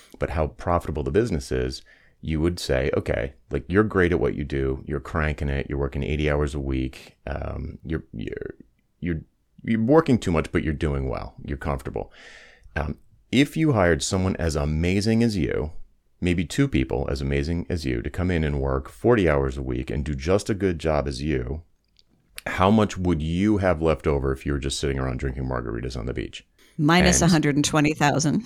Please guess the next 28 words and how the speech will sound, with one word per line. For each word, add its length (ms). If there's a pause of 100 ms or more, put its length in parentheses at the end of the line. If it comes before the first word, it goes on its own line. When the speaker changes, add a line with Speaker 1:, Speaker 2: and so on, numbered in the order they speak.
Speaker 2:
<laughs> 60 (1080)
Speaker 1:
Yeah. 240 (720)
Speaker 2:
On 80
the 100
three 200
hundred 280
K 220
example, 480
yeah. 260 (440)
Speaker 1:
Right. 200
Speaker 2:
Yeah. 120 (440)
Speaker 1:
You'd 120
be 80
doing, 260 (140)
the 80
business 580
would 380
be 580
probably 300
bankrupt 460
instantly. 560 (340)
You'd 80
Speaker 2:
Mm-hmm. 160
Speaker 1:
probably 300
miss 200
payroll 340
right 180
away. 420